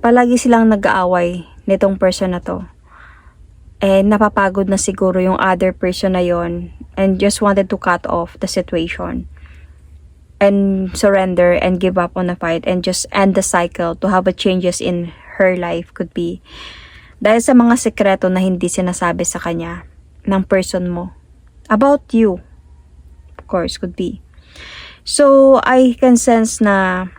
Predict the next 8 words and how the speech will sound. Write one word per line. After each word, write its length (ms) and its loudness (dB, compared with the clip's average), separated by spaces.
waiting. 640 -2
Pero 160 4
minahal 400 6
siya 160 0
talaga 400 0
ng 160 -2
taong 320 -2
ito. 320 -8